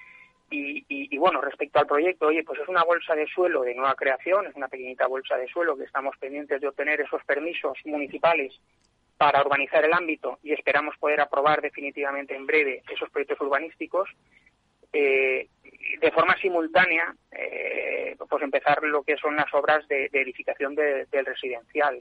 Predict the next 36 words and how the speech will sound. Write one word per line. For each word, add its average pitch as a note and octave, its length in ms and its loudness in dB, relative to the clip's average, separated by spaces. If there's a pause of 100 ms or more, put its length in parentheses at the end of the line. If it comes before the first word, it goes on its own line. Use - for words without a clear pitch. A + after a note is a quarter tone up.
(140)
del A#2+ 160 -10
que B2 160 -10
ya B2 160 4
tenemos C3 480 -6 (200)
licencia. C#3 840 -6
Al - 460 -20
final, F3 300 2
si E3 80 -2
todo E3+ 240 8
va E3 140 8
bien, E3 260 -2
lo D3+ 120 -2
que D3 80 -4
esperamos C#3 500 -2
es D#3 80 -12
que D3 100 -2
para C3 200 2
primeros C3+ 420 -2
de C#3+ 160 2
año D3 440 -2
podamos C3+ 340 0
arrancar C#3 500 0 (440)
ambas C3+ 380 0
obras, A2+ 320 0
tanto B2+ 240 -2
de B2 100 4
la B2 100 6
urbanización B2+ 600 0
como D3 240 -2
de A#2+ 120 -2
la, A2+ 340 -2
de B2 180 -4
la A#2 420 -2
edificación B2 520 -4
de B2 100 -2
este, C3 300 -4